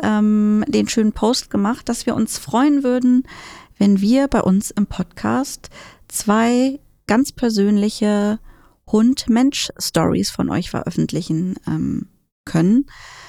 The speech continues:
Wir haben ganz viel erzählt, äh, Christine hat auch ganz viel erzählt. Es gibt viele spannende Themen. Und wir würden gerne von euch noch ein paar spannende Themen erfahren.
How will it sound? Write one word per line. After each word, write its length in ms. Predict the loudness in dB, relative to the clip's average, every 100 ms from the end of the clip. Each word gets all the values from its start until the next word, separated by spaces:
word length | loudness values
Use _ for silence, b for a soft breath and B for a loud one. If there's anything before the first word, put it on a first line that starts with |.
| B B B _
Wir 300 | -2 2 4
haben 180 | 2 0
ganz 260 | 0 0 0
viel 160 | 0
erzählt, 760 | 0 -2 -2 0 2 2 0 -2
äh, 160 | -2
Christine 520 | -2 -6 0 2 4
hat 140 | 2 0
auch 140 | -2
ganz 240 | 0 -2 -2
viel 120 | -2
erzählt. 420 | -2 0 -2 -2
Es 120 | -6
gibt 220 | -8 -10
viele 260 | -4 0 0
spannende 420 | 0 0 2 0
Themen. 580 | 0 0 4 4 4 0 B B B B B -2
Und 140 | 0 2
wir 140 | 2
würden 260 | 2 4 2
gerne 560 | 2 2 4 4 2 0
von 300 | -2 -2 0
euch 220 | 0 0
noch 100 | -2
ein 160 | 0 -2
paar 320 | -2 -4 -4
spannende 440 | -4 0 2 2
Themen 260 | 0 -2 -2
erfahren. 520 | -4 -6 -4 -4 -4